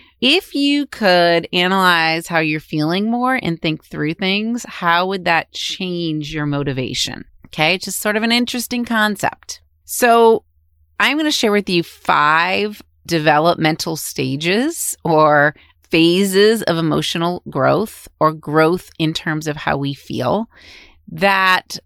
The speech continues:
will help you become more motivated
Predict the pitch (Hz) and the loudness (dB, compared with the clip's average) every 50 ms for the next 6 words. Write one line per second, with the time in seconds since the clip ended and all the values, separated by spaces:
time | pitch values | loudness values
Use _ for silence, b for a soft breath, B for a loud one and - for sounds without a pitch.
0 | _ _ - 202 185 190 190 196 196 - - - - 294 349 415 - - 175 156 | _ _ -8 -4 -2 0 0 0 0 -2 -4 -2 2 2 2 2 0 -2 -2 0
1 | 151 151 147 147 147 143 143 147 160 190 208 - _ - - 185 - - 202 208 | 2 2 4 4 4 4 2 2 0 -2 -4 -6 _ -4 -4 -4 -2 0 0 2
2 | 220 226 233 220 196 156 143 143 143 131 135 139 135 131 139 135 147 160 - | 2 2 2 2 2 2 2 0 0 0 -2 -2 -2 -2 -2 -2 -2 -4 -6